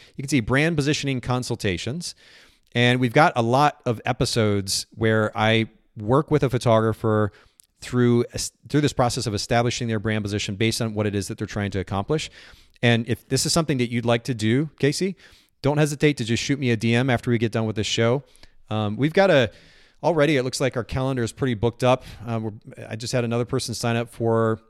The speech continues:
uh, as a guest for the podcast into May. So we're, we're booking pretty far out, but that's certainly something that we could do if you'd be interested. Um, feel free to D M me and we can set up those details. Let me jump back over here.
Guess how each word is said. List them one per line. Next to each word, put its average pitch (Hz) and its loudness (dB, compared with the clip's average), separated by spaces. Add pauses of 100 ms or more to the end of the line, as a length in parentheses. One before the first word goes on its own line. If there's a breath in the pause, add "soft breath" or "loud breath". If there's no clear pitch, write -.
uh, 117 -4
as 113 -4
a 110 -6
guest 113 -2
for 123 -2
the 117 -2
podcast 117 0
into 117 -6
May. 104 -2
So 117 0
we're, 120 -4
we're 135 -2
booking 160 -2
pretty 139 0
far 123 4
out, 131 2
but - -2 (920)
that's 135 0
certainly 151 -4
something 127 -4
that 123 -2
we 117 -2
could 107 -4
do 135 0
if 120 -8
you'd 110 -6
be 110 -2
interested. 165 -2 (520 loud breath)
Um, 104 -4
feel 113 -4
free 123 -4
to 107 -2
D 104 -6
M 107 -4
me 101 -4
and 98 -6
we 101 -4
can 104 -8
set 101 -2
up 101 -4
those 98 -4 (120)
details. 101 -6 (720 soft breath)
Let - -18
me - -16
jump 95 -14
back 87 -4
over 95 -6
here. 143 -2